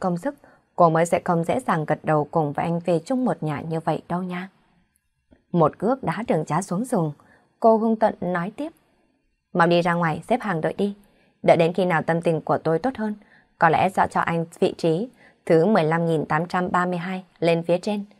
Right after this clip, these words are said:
Tôi muốn đi Tây Ban Nha tìm Thôi Phí Phí. Anh cũng không cần đi theo tôi, phá hỏng mùa xuân thứ hai của tôi."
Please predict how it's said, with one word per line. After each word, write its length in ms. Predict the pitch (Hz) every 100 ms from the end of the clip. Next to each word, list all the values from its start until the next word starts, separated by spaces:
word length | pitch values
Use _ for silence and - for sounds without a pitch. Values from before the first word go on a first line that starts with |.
| _ _ _ _
Tôi 100 | 165
muốn 160 | 160 165
đi 100 | 180
Tây 140 | 175
Ban 200 | 170 165
Nha 140 | 165 160
tìm 240 | 170 156
Thôi 140 | 165
Phí 180 | 165 175
Phí. 320 | 180 170 180 262 _ _ _ -
Anh 200 | 170 160
cũng 120 | 139
không 160 | 180
cần 200 | 160 156
đi 140 | 139 175
theo 180 | 180 175
tôi, 260 | 185 180 - _ _ -
phá 120 | 160
hỏng 180 | 226 180
mùa 100 | -
xuân 180 | 175
thứ 80 | 170
hai 180 | 180 196
của 160 | 190 170
tôi." 240 | 185 196